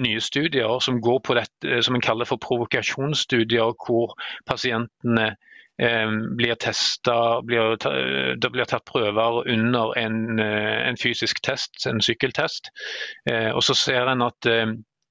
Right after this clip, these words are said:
det ser ut som da, som, eh, når blodet går gjennom, eh, for eksempel muskelvev, så tas, eh, så klarer muskelen i mindre grad å ta opp oksygen, eh,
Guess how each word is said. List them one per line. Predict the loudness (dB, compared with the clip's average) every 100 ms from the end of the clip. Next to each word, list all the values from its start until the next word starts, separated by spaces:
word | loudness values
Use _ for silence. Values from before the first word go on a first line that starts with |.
| _ _ _ -12 -2
det | 0
ser | 2 2 2
ut | 0 0
som | 0 0 0
da, | 2 2 0
som, | 0 2 2 4 2
eh, | 2 0 -2 -6 -12 -20 -18 -2
når | -2 0 0
blodet | 2 4 4
går | 4 4
gjennom, | 2 2 2 2 2
eh, | 0 -2
for | -2 0
eksempel | 0 0 0
muskelvev, | 0 0 0 2 0 0 -8 -16 _ -2
så | 0 2 2 2 2 2 -2 -6 0
tas, | 0 0 -2 -2 -4 -10 _ -2
eh, | 0 0 0
så | 0 0
klarer | 0 2 2 2
muskelen | 0 -2 -2 0 2 0 -2
i | 0 2
mindre | 0 0 0
grad | 2 0 -2
å |
ta | -6 -2 0 2 0 -2 -2
opp | -2 -4 -20 _ _ _ _ _ _ -2
oksygen, | 0 0 0 0 0 -6 -14 _ -20 _
eh, | -2 0 -4